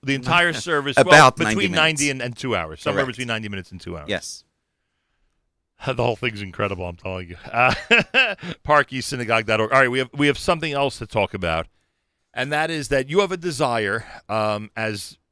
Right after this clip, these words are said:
Speaker 1: any responsible chazan does, to make sure that people daven properly.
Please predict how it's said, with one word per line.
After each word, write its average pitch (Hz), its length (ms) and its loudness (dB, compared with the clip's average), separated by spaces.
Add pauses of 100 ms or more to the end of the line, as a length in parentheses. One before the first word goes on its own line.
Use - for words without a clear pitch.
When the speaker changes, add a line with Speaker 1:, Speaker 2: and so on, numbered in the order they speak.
Speaker 1:
any 127 220 -2
responsible 113 640 -2
chazan 98 420 -4
does, 82 440 -4 (420)
to 139 80 -6
make 139 160 -4
sure 143 140 -2
that 110 80 -2
people 120 220 -2
daven 113 320 2
properly. 80 440 -6